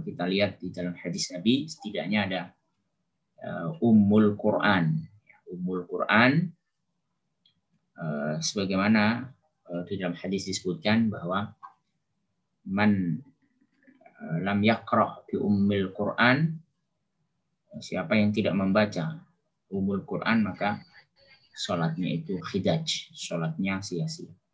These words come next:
Sebagaimana disebut juga dengan, eh, Sab'ul Mathani. Sab'ul Mathani,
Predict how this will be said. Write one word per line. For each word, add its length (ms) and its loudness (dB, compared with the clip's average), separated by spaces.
Sebagaimana 800 -2
disebut 400 -4
juga 240 0
dengan, 560 0
eh, 420 -6
Sab'ul 800 4
Mathani. 640 4
Sab'ul 560 0
Mathani, 640 0